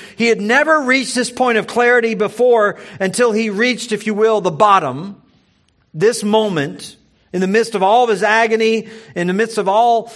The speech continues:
of the sort of consequences of everything that he's done that are now sort of, it's just sort of enveloping him. And his mind is absolutely overcome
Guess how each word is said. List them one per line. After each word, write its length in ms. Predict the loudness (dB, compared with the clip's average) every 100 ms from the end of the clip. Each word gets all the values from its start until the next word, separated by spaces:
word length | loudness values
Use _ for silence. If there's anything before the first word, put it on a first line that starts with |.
| -6
of 260 | 0 0 0
the 220 | 0 0
sort 240 | -2 -2 0
of 280 | -2 -8 -20 -20 _ _ _ 0
consequences 920 | 2 2 0 0 0 0 -2 -4 -2
of 140 | 2
everything 500 | 2 2 0 -2 0
that 140 | 0
he's 220 | 0 -2 0
done 340 | 0 2 2
that 100 | 2
are 100 | 2
now 480 | 2 2 2 0 -4 -16 -8
sort 220 | -2 0
of, 40 | -2 -8
it's 340 | -8 -6 -8
just 400 | -10 -8 -6 -4
sort 180 | -2 -2
of 120 | -2
enveloping 840 | -4 -2 0 0 2 0 0 -2 -2
him. 560 | 0 0 -2 -6 -10 -16 -20 _ _ _ _ _ _ _ _ _ _ _ _ -12 -2
And 160 | 0
his 320 | 2 2 0 0
mind 560 | 2 4 2 2 -2
is 280 | 0 0 0
absolutely 920 | 0 0 0 -2 -2 0 0 0 -2 2
overcome 920 | 2 2 0 0 2 4 2 -2